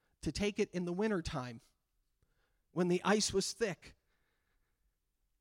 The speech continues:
And the guy said, he says, "I don't even know where I came up with the idea. And it just came out of my mouth." He says, "And we did it, and they all patted me on the back."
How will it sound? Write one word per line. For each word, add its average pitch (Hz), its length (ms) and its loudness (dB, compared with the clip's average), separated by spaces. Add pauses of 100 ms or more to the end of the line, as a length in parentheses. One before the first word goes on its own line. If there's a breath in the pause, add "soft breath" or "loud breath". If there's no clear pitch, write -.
(140)
And 190 140 2
the 196 60 2
guy 220 180 6
said, 226 320 2 (140 loud breath)
he 220 100 -6
says, 202 240 -2
"I 208 100 0
don't 262 180 -2
even 196 180 0
know 185 100 0
where 175 240 -4
I 151 80 -4
came 190 360 -8
up 196 180 -6
with 175 140 -8
the 160 140 -2
idea. 151 540 -2 (960)
And 156 160 2
it 156 100 -2
just - 160 -2
came 143 300 2
out 208 160 2
of 202 80 4
my 185 160 2
mouth." 151 440 -4 (2250)
He 170 100 -2
says, 196 220 2 (100)
"And 190 200 2
we 180 120 2
did 233 240 -2
it, 202 200 2
and 170 160 0
they 170 80 0
all 175 160 0
patted 254 420 -6
me 208 160 -2
on 180 160 -6
the 151 120 -8 (120)
back." 135 460 -8